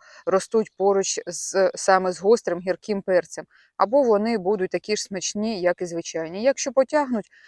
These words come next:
скажімо так, е, гіркоту, то ми використаємо в консервацію або досі замаринуємо. Ми дуже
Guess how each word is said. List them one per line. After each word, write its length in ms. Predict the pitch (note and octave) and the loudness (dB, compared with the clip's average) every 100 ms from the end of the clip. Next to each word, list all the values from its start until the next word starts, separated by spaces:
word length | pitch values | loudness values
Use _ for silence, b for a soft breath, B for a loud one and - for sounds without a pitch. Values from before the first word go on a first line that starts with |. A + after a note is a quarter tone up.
| b | b
скажімо 460 | - G3 G3 F#3+ F#3 | 2 2 2 -2 -2
так, 260 | F#3+ F3+ F#3+ | -2 -2 2
е, 260 | F3+ F3 D#3+ - - | 4 4 0 -12 -6
гіркоту, 580 | G3 G3+ G#3+ - F3 E3 - | -4 2 2 2 -6 -6 6
то 180 | C4+ | 8
ми 140 | B3 G#3 | 8 2
використаємо 560 | G3+ F#3+ F3 - F3+ | 0 2 0 0 -6
в 60 | F3+ | -6
консервацію 720 | F3+ E3+ A3 C#4+ E4+ - A#3 | -6 -2 0 2 0 2 4
або 200 | G3 E3+ | 4 2
досі 300 | F3 F3+ - | -2 -4 -2
замаринуємо. 680 | E3+ F3+ F3+ G#3 C4 A#3 F3 | -2 -2 -2 -2 0 0 -2
Ми 80 | F3 | -2
дуже 280 | F3 F3+ | -4 -2